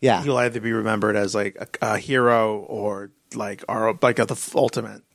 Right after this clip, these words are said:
Speaker 2: like,
Speaker 1: The ultimate villain.
Speaker 2: the guy who sealed our doom. Yeah.
Speaker 1: Right, right. Um, which
Speaker 2: great.
Speaker 1: I think is interesting. Just like Thanos himself.
Speaker 2: Mm-hmm. Boom.
Speaker 1: Yeah.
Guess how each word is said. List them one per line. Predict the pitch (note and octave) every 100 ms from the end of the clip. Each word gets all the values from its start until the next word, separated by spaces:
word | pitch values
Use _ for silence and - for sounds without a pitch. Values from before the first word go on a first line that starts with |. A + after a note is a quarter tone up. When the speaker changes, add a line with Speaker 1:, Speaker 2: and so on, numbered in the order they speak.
| -
Speaker 2:
like, | D#3
Speaker 1:
The | C#3+
ultimate | B2+ A#2 A2
villain. | G#2+ G2+
Speaker 2:
the | -
guy | B2
who | B2
sealed | - B2 A2
our | G#2
doom. | G#2+ G2 G#2+
Yeah. | C#3
Speaker 1:
Right, | C#3 G#2+ -
right. | C3+ A#2+ G2 _ _ -
Um, | B2 A#2+ A#2 A2+
which | B2+ A#2+
Speaker 2:
great. |
Speaker 1:
I | C#3
think | C3+
is | C3
interesting. | D3 B2+ A2 A2
Just | E3+ E3+
like | F3 D#3+
Thanos | - C#3 C#3+ D3 D#3
himself. | C#3+ C3+ G#2 G#2 -
Speaker 2:
Mm-hmm. | D3 C#3+ E3+ F#3+ A3+
Boom. | - C#3
Speaker 1:
Yeah. | C#3